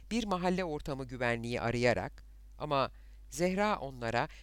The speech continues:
bunun yakışık almayacağını anlatmıştı sabırla.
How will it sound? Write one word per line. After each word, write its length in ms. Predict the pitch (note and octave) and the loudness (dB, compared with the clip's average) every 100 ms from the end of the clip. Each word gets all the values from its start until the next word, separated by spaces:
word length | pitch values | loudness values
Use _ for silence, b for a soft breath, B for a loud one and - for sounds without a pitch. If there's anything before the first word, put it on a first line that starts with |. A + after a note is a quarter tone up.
| - | -12
bunun 240 | F#3+ A3+ A3 | -8 -6 -4
yakışık 440 | F3+ F#3 - - | -4 -2 -2 2
almayacağını 680 | G3+ F#3 B2+ G#2+ A#2 A2+ D3+ | 2 2 -2 -2 0 0 0
anlatmıştı 600 | D3 C#3+ - - - - | 0 0 0 -4 -4 -4
sabırla. 460 | A2+ G#2 F#2+ G2 | -6 -6 -6 -8